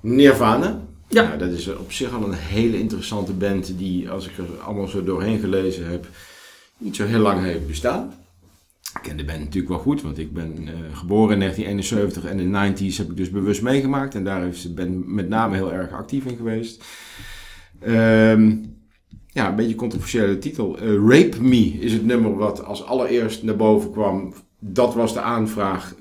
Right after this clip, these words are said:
Speaker 1: Kan jij een podcast maken? Kunnen jullie een podcast maken over Nirvana met de titel Rape Me? En daaraan toegevoegd, maar er is ook een nummer.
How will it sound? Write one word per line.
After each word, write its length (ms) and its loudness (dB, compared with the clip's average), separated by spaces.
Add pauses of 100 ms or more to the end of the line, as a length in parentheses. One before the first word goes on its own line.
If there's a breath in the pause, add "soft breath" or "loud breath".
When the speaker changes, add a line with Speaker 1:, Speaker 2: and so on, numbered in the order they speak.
(100)
Speaker 1:
Kan 260 2
jij 400 2
een 140 -4
podcast 500 -2
maken? 380 -4
Kunnen 260 -2
jullie 220 4
een 100 -4
podcast 520 -4
maken 340 -4
over 360 -4 (420 loud breath)
Nirvana 920 2 (380)
met 160 -2
de 80 -4
titel 460 -2
Rape 300 0
Me? 240 -6 (960 loud breath)
En 120 2
daaraan 260 4
toegevoegd, 720 4
maar 640 4 (600)
er 140 4
is 140 6
ook 240 4
een 100 10
nummer. 400 6